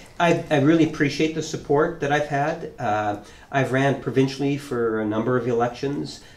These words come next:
uh, dating back all the way to nineteen eighty-eight, uh, nineteen ninety, uh, ninety-five, two thousand three, two thousand seven, uh, those elections, and federally, two thousand ten, uh,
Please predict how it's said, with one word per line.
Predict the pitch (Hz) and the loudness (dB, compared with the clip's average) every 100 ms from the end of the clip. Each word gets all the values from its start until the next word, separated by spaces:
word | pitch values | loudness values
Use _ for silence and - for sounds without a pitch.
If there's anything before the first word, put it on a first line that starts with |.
| - | -10
uh, | 104 | -8
dating | 107 113 117 107 | -4 -4 -2 -2
back | 113 113 117 | 0 0 0
all | 117 | 0
the | |
way | 110 113 | 0 -2
to | 113 | -4
nineteen | 110 107 107 120 110 | -4 -4 -6 -6 -6
eighty-eight, | 127 107 107 104 117 135 - | -6 -6 -4 -2 -2 -4 -8
uh, | 107 | -8
nineteen | 95 98 101 107 101 | -6 -8 -8 -8 -4
ninety, | 104 110 110 110 107 - - 101 | -4 -4 -4 -6 -10 -16 -18 -10
uh, | 95 95 | -8 -4
ninety-five, | 101 104 104 107 110 107 107 | -4 -4 -4 -2 0 0 -2
two | - | -10
thousand | 110 101 98 | -6 -6 -6
three, | - 117 110 | -8 -8 -4
two | 117 | -4
thousand | 110 | -4
seven, | 101 117 113 117 - - - - | -6 -6 -4 -6 -8 -18 -20 -12
uh, | 107 107 104 101 110 110 - | -4 -2 -2 -4 -6 -8 -4
those | 117 120 120 | 2 4 4
elections, | 117 117 151 151 - - | 2 2 -2 -4 -8 -10
and | 110 104 101 | -6 -4 -4
federally, | - 131 135 139 147 147 - - - | 0 0 2 0 -2 -6 -16 -20 -10
two | 135 | -6
thousand | 120 117 113 113 | 0 0 0 -4
ten, | 107 123 120 135 139 143 - 113 | -6 -4 -4 -4 -6 -8 -12 -6
uh, | 101 101 | -4 -4